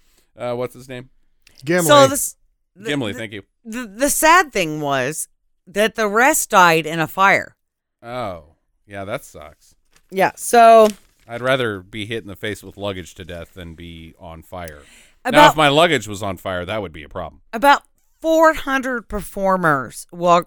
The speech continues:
Speaker 3: were killed in this fire.
Speaker 1: Yee.
Speaker 3: And the reason that
Speaker 1: And
Speaker 3: they
Speaker 1: that's
Speaker 3: call
Speaker 1: a big
Speaker 3: it
Speaker 1: circus.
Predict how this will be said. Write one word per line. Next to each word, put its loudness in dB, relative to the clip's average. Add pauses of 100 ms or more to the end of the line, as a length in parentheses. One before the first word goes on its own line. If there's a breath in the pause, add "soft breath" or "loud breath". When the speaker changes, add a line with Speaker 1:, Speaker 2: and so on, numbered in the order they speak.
(140)
Speaker 3:
were -4
killed 2
in -6
this -8
fire. -6 (920)
Speaker 1:
Yee. -20 (260)
Speaker 3:
And 2 (160)
the -2
reason -2
that 0
Speaker 1:
And -4
Speaker 3:
they 0
Speaker 1:
that's -6
Speaker 3:
call 4
Speaker 1:
a 8
big 6
Speaker 3:
it -6
Speaker 1:
circus. -14